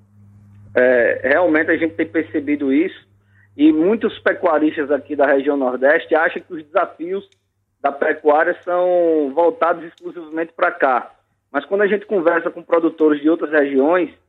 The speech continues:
eu acho que cada, é, todas as propriedades, ela tem um desafio. Uma frase que eu, eu escutei recentemente é que a única certeza na, na fazenda que a gente vai ter é que vai ter imprevisto, né? Acho que foi até no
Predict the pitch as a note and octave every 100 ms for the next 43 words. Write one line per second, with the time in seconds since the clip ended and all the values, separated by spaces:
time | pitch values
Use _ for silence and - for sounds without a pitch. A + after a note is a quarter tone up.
0 | _ _ - C3+ E3 - E3 - F3 D3
1 | C#3+ C3 - G3+ G3+ G3+ F#3+ F3+ F3 D#3
2 | D#3 F3 E3+ - _ _ _ _ - D#3+
3 | D#3+ E3 E3+ E3 F3 - D#3 D#3+ F#3+ -
4 | D#3+ E3+ E3 F3 E3+ D3+ C3 _ _ _
5 | _ - D#3+ F3 F3+ F3 E3+ E3 D3+ E3
6 | D#3+ C#3 C#3+ F3 E3+ D#3 D#3 E3 D#3+ A#2
7 | C#3+ F3+ A3 G3+ G3 G3 - F3 E3+ D#3
8 | D#3 C#3+ D3 D3+ D3+ C#3+ D3 C#3+ D3+ D3
9 | D3 D3+ D3 D3 D#3+ G3 _ _ - D3
10 | E3 F3 - F#3+ F#3 G3 E3+ C3+ D#3+ D#3
11 | C3 C#3+ F#3 D3 - - F3 F#3+ G3 G#3
12 | F3 D3 B2